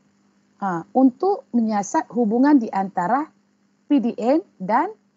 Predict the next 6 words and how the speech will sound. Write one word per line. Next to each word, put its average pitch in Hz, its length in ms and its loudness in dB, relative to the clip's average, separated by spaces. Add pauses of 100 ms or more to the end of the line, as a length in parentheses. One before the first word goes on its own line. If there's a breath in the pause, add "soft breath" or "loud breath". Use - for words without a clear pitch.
(380)
P 359 160 0
B. 180 240 -6 (800)
Okey. 151 240 -18 (1600)
In 294 160 0
English, 339 480 0 (260)
to - 80 -4